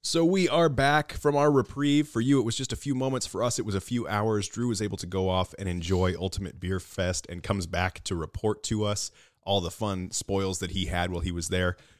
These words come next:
First and foremost, I want to throw out that I'm finally able to enjoy a beer now that we're tucked in and able to enjoy them responsibly on my end. And I'm happy to report that I'm drinking Acres Ale,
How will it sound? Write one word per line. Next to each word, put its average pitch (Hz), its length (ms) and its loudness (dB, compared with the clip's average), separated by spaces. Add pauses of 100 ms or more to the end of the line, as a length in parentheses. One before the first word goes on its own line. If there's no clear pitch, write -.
(120)
First 147 240 6
and 107 120 -2
foremost, 117 380 0
I 104 40 2
want 104 160 0
to - 60 -6
throw 110 160 2
out 104 120 2
that 90 100 -2
I'm 131 120 0
finally 107 300 -2
able 101 140 0
to 95 180 -4
enjoy 92 340 -4
a 90 60 -4
beer 98 300 0
now 87 160 -4
that 87 120 -6
we're 85 220 -4 (460)
tucked - 260 0
in 101 160 0
and 90 80 -4
able 90 180 -4
to 85 180 -8
enjoy 90 200 -4
them 85 120 -8
responsibly 101 600 2
on 90 120 0
my 107 240 6
end. 92 300 2 (340)
And 98 340 2
I'm 123 200 0
happy 127 260 2
to 113 320 0
report 110 380 2
that 92 140 -4
I'm 98 220 0
drinking 95 320 -4
Acres 92 360 -2
Ale, 92 320 -4